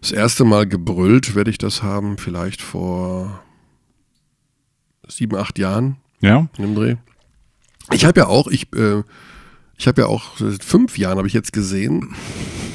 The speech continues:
Speaker 1: schon
Speaker 2: Ich glaub, ich
Speaker 1: die,
Speaker 2: weiß, was
Speaker 1: die Seite
Speaker 2: ja.
Speaker 1: playoffs baby D E.
Speaker 2: Ja.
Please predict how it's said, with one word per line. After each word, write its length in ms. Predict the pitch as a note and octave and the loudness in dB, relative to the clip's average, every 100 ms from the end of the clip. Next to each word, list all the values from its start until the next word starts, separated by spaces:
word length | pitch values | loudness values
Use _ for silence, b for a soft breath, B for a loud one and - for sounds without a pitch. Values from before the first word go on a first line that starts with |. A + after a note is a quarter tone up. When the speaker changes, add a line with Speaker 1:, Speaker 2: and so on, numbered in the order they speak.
| B B | B B
Speaker 1:
schon 340 | - - B2+ | 0 4 6
Speaker 2:
Ich 40 | C3 | 4
glaub, 120 | A2+ | 2
ich 80 | B2+ | 0
Speaker 1:
die, 40 | A#2 | 0
Speaker 2:
weiß, 220 | F#2+ - | 0 -4
was 100 | - | -6
Speaker 1:
die 100 | B2 A2 | -2 0
Seite 360 | G#2+ B2 C3+ | 2 2 2
Speaker 2:
ja. 40 | C3+ | 0
Speaker 1:
playoffs 380 | A#2 B2+ A#2+ - | 0 0 0 0
baby 300 | A2+ A#2 A2+ | 2 4 2
D 140 | A2 A#2 C3 | 2 2 0
E. 80 | E2+ | 2
Speaker 2:
Ja. 240 | A#2 G#2+ | 2 2